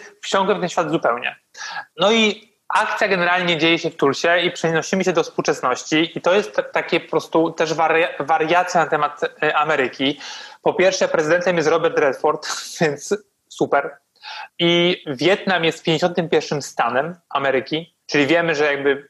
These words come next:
wojna w Wietnamie została wygrana, a została wygrana przez to, że, em, ten taki, jeden z tych superbohaterów, o których mówiłem wcześniej, e, który się nazywa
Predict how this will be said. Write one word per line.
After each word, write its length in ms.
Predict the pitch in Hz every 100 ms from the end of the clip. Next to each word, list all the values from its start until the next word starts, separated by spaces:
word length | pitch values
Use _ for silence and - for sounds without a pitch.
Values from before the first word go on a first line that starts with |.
| _
wojna 340 | 131 170 175 151
w 20 |
Wietnamie 380 | 139 156 147 139
została 220 | - 131
wygrana, 560 | 131 139 123 127 151 - - - -
a 120 | 165
została 400 | 202 208 196 190
wygrana 360 | 170 160 170 165
przez 380 | - 156 139 -
to, 300 | 196 214 214 - -
że, 520 | 127 135 151 147 156 - 147
em, 320 | 143 139 151 -
ten 220 | - 147 143
taki, 460 | 143 160 147 - -
jeden 260 | 175 208
z 120 | 190
tych 140 | - -
superbohaterów, 920 | 180 180 156 147 147 135 131 156 - _ -
o 80 | 143
których 200 | 156 160
mówiłem 360 | 160 147 139 131
wcześniej, 600 | - 113 156 156 170 - - - -
e, 280 | 143 143 139
który 200 | 139 156
się 100 | 151
nazywa 560 | 156 147 147 139 139